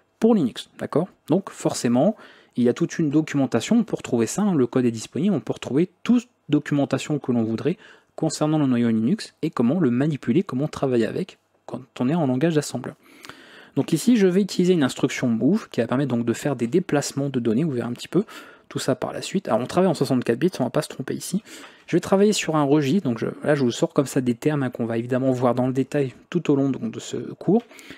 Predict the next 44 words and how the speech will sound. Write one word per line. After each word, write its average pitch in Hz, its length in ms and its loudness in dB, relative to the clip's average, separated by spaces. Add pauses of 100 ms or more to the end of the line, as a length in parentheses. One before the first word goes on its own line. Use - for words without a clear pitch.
(140)
Et 147 80 2
je 156 100 2
vais 190 100 2
me 170 40 0
placer 160 460 2
directement, 139 500 0 (300)
donc - 120 -6
enfin 117 180 0
en 117 80 0
tout - 100 -14
cas 156 140 0
dans 131 120 -2
ce - 140 -4
registre, 120 380 2
la 131 80 2
valeur 139 260 2
de - 160 -4
un, 160 160 0 (380)
qui - 100 0
est 180 140 2
en 139 80 2
fait - 240 -2
correspondant 139 720 -2
à 185 240 -4
l'appel 123 320 -4
système 185 560 0
write. - 440 -4 (200)
Write 165 260 2
est - 140 -8
une 151 80 -2
fonction, 135 500 -6
donc 120 120 -6
du 151 120 0
noyau, 139 300 0 (460)
qui 190 100 0
va 190 80 2
nous 139 80 2
permettre 139 280 -4
d'afficher - 320 -6
quelque - 220 -6
chose 170 140 0
en 151 80 -4
mode 147 180 -2 (180)
console, - 360 -6